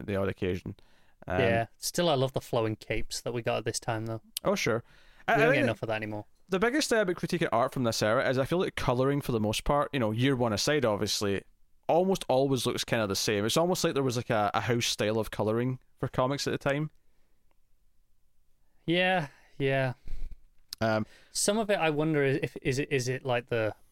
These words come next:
Speaker 2: the printing capabilities? Like, 'cause we always use just block colours for the skyline. Like,
Speaker 1: Mm.
Speaker 2: at night, it's often purple.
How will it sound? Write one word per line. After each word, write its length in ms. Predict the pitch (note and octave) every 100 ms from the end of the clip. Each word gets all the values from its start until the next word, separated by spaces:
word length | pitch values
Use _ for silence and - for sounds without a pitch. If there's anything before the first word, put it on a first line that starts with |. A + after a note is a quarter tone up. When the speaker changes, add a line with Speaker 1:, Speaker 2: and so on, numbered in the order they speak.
| - - D#3
Speaker 2:
the 80 | B2
printing 420 | - B2+ D3+ D#3
capabilities? 760 | E3 D3+ D#3 D#3+ E3+ E3 E3+ D3+
Like, 160 | C3
'cause 140 | - B2
we 120 | C#3
always 480 | D3 D#3 D#3+ C#3 C3+
use 240 | C3 B2
just 220 | - - -
block 240 | B2+ -
colours 380 | - A#2+ B2+ -
for 120 | -
the 100 | -
skyline. 600 | - B2 A2+ A#2 B2 B2 - _ _
Like, 240 | A#2+ A#2 A2+
Speaker 1:
Mm. 240 | A2 G#2+ -
Speaker 2:
at 120 | F3
night, 300 | D#3 B2+ B2+ -
it's 140 | -
often 300 | A#2 - A#2+
purple. 540 | - A2+ G#2+ - G#2+